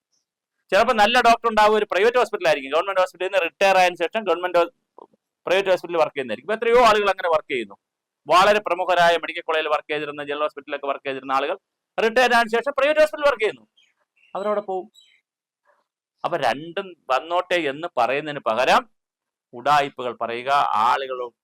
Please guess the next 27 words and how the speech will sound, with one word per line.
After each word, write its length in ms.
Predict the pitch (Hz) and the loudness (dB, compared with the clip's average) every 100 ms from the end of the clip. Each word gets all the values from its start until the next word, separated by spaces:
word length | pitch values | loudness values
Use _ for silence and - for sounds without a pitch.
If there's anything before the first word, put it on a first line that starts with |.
| _ 180 | _ -4
കൺഫ്യൂഷൻ 440 | 214 214 208 151 | -4 -4 -6 -6
ഉണ്ടാക്കുക. 400 | 120 104 - 98 - _ _ _ _ | -4 -4 -6 -14 -16 _ _ _ _
അതുകൊണ്ട് 460 | 170 196 170 131 113 | -2 0 -2 -6 -6
നമ്മുടെ 460 | 113 - 123 123 117 | -8 -10 -14 -12 -12
ശ-, 340 | - 131 - _ _ _ | -6 -8 -8 _ _ _
സജി 320 | - 147 180 | -8 -8 -8
ചെറിയാൻ 340 | 147 131 117 110 | -10 -8 -8 -8
സാറേ, 380 | 107 104 101 - _ _ _ _ _ _ | -8 -8 -10 -16 _ _ _ _ _ _
ഒരുപാട് 520 | 156 196 214 208 185 | -6 -2 2 4 2
സാംസ്കാരിക 720 | 165 151 165 - 175 165 143 127 | 0 -4 -4 -2 0 2 0 -2
വകുപ്പുകൾ 440 | 120 127 127 113 110 | -2 -2 -6 -6 -4
താങ്കളുടെ 320 | 110 107 101 | -6 -6 -12
കയ്യിലുണ്ട്. 480 | 98 98 98 98 107 _ _ _ _ | -14 -12 -14 -14 -16 _ _ _ _
താങ്കൾ 240 | 156 170 156 | -2 0 -4
സാംസ്കാരിക 540 | 156 160 - 202 208 | -2 -2 0 2 2
വകുപ്പും 300 | 180 180 185 | 0 -2 -6
കൂടി 140 | 175 143 | -8 -6
കൈകാര്യം 400 | 123 123 123 113 | -4 -2 -2 -4
ചെയ്യുന്ന 220 | 110 110 | -14 -10
ആളെന്നുള്ള 400 | 104 107 107 104 | -6 -6 -6 -14
നിലയിൽ 340 | 98 101 101 - _ _ _ _ _ | -14 -16 -16 -20 _ _ _ _ _
താങ്കൾ, 320 | 120 120 113 | -4 -2 -6
പിന്നെ 260 | 110 143 135 | -10 -10 -10
സിനിമാ 340 | 147 190 247 | -4 0 4
വകുപ്പും 340 | 262 196 175 147 | 4 4 2 -2
ഉണ്ട് 120 | 110 | -2
താങ്കൾക്ക്. 420 | 95 92 90 _ | -6 -6 -20 _